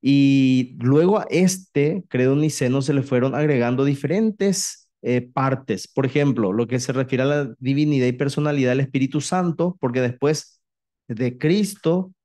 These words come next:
de su persona, luego vinieron otras herejías sobre el Espíritu Santo, entonces se añadió en un segundo concilio ecuménico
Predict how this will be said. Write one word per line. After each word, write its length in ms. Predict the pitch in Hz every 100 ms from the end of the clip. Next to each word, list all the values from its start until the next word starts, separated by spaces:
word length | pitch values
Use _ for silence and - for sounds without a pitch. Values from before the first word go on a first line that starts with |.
| _ _ _ -
de 100 | 131
su 180 | 131 131
persona, 720 | 127 117 - 165 175 147 139
luego 280 | 127 127 123
vinieron 520 | 123 117 123 131 -
otras 400 | - 151 170 160
herejías 500 | 156 147 127 123 127
sobre 200 | 123 131
el 80 | 139
Espíritu 400 | 123 127 123 131
Santo, 280 | 127 139 151
entonces 360 | 123 113 123 120
se 120 | 139
añadió 720 | 139 139 120 98 110 135 156
en 100 | 147
un 140 | 131
segundo 420 | 127 127 117 120 123
concilio 440 | 135 120 120 120
ecuménico 840 | 123 127 110 113 117 123 175 240